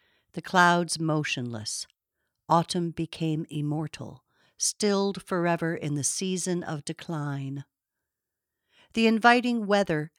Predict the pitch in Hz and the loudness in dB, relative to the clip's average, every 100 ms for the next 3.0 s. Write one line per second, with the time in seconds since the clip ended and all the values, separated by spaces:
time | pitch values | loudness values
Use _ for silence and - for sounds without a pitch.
0 | _ - 190 185 196 208 226 208 190 196 | _ 0 2 2 2 2 2 0 -2 -4
1 | - 175 - - - 185 175 160 - 156 | -4 -6 -6 -8 -4 -2 -2 -4 -4 -4
2 | 151 - - 185 180 - 165 170 113 113 | -6 -6 -4 -2 -4 -4 -4 -4 -8 -12